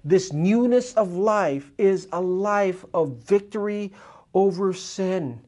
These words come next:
That when we died, when we received Jesus and we, we confessed, and when we confess with our mouth, believe in the heart that Jesus Christ is the Lord and that God raised him from the dead, we have died to our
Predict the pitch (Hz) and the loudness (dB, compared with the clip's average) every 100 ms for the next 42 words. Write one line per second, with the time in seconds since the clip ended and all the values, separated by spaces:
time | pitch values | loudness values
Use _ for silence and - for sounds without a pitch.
0 | _ - - 165 170 175 190 180 160 127 | _ -20 -8 0 2 2 0 0 -2 -4
1 | 117 185 220 208 151 156 175 202 214 190 | 2 4 4 2 0 -2 -4 -4 -6 -8
2 | - 220 208 135 175 214 196 160 139 - | -8 -8 -6 -6 -4 -4 0 0 0 -2
3 | 185 196 190 175 180 208 196 - - 180 | -2 2 2 0 -4 -4 -6 -10 -6 -6
4 | - - 220 196 151 - 185 170 139 - | -6 -4 2 2 0 -6 -6 -6 -8 -16
5 | _ _ _ - 165 175 180 185 160 - | _ _ _ -10 -4 -2 -2 -4 -8 -2
6 | 220 214 208 202 196 185 175 175 151 170 | 0 2 2 2 2 0 -2 -2 -2 -2
7 | 175 214 214 208 175 160 190 180 175 160 | -2 -2 -2 0 0 2 2 2 0 -6
8 | 143 202 208 196 - 196 185 175 180 175 | -6 -4 -4 -6 -2 -2 -2 -4 -4 0
9 | 185 170 139 170 185 190 175 208 208 156 | 0 0 -2 -4 -4 -2 0 2 2 0
10 | 156 208 202 180 202 202 190 175 147 135 | -2 -2 -2 -6 -6 -6 -4 -4 -4 0
11 | 214 175 147 139 - _ _ _ _ _ | 2 2 -2 -8 -20 _ _ _ _ _
12 | - 185 180 190 143 120 220 208 208 202 | -6 -2 -2 -2 -6 -2 -2 0 0 0
13 | 190 - - _ - 180 165 - | 0 -4 -18 _ 2 4 4 2